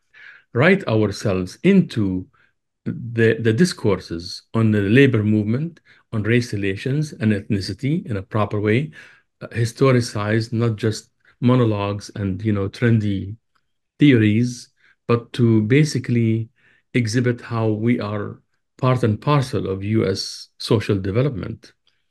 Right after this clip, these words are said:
Uh, and that will be a reminder on, of how important it is for this community, um, all over the United States to be part of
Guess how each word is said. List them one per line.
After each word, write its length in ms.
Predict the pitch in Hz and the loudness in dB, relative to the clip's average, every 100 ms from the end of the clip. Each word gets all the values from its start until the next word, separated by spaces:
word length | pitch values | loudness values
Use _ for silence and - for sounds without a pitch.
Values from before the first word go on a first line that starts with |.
| _ _ - _ _ | _ _ -20 _ _
Uh, 280 | 104 98 98 | -6 -4 -4
and 180 | 117 120 | 0 2
that 200 | 127 123 | 2 2
will 100 | 120 | 0
be 160 | 110 104 | 2 0
a 100 | 107 | 0
reminder 500 | 110 127 131 107 98 | 0 0 0 -2 -4
on, 380 | 101 101 98 - | -6 -6 -8 -10
of 400 | - 101 98 98 _ | -8 -6 -6 -12 _
how 420 | - 113 110 110 | -4 0 2 2
important 680 | 107 107 - 120 113 95 98 | 2 0 2 0 0 -6 -4
it 100 | 107 | -2
is 220 | 113 107 | -2 -2
for 480 | - 104 98 95 95 - - - | -8 -4 -2 -4 -8 -20 -20 -16
this 200 | - 139 | -4 -2
community, 680 | - 107 110 151 - 95 92 - _ _ _ - | 0 0 2 2 -2 -8 -14 -20 _ _ _ -14
um, 520 | 98 92 92 92 113 _ _ _ _ - | -10 -10 -10 -12 -14 _ _ _ _ 4
all 200 | 120 135 | 6 8
over 140 | 127 | 6
the 60 | 107 | 4
United 280 | 101 101 | 0 -4
States 440 | 92 - 131 110 - | -6 0 2 0 -2
to 100 | 113 | -2
be 180 | 107 107 | -2 -4
part 420 | - 123 120 113 | -4 -2 0 -2
of 300 | - 101 95 | -4 -4 -6